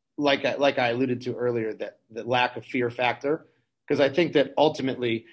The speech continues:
and this is only speaking on my personality, but I think fear is a really good motivator.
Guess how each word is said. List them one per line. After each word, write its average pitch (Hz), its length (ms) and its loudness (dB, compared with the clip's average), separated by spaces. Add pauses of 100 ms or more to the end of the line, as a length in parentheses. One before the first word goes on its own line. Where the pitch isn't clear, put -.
and 190 80 4
this 233 120 2
is 180 140 2
only 151 220 4
speaking 131 600 -4
on 113 160 -8
my 110 180 -2
personality, 127 640 -4
but 123 100 -2
I 110 60 0
think 123 200 -8
fear 120 360 -2
is 113 100 -2
a 104 80 -8
really 107 220 -4
good 107 240 -6
motivator. 117 560 -4